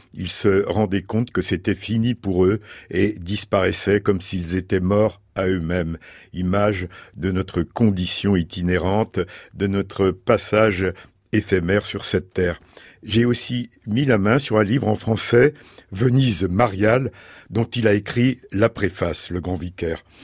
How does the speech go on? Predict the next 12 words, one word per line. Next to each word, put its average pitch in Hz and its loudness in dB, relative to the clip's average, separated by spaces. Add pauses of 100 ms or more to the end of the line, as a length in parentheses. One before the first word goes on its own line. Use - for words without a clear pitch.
(200)
Il 104 -4
y 107 0
vante 120 0 (300)
le 95 -4
caractère 98 0 (320)
unique 123 2
du 90 -4
patrimoine 101 0 (120)
artistique 104 -6
de 95 -2
la 98 2
cité. 101 -2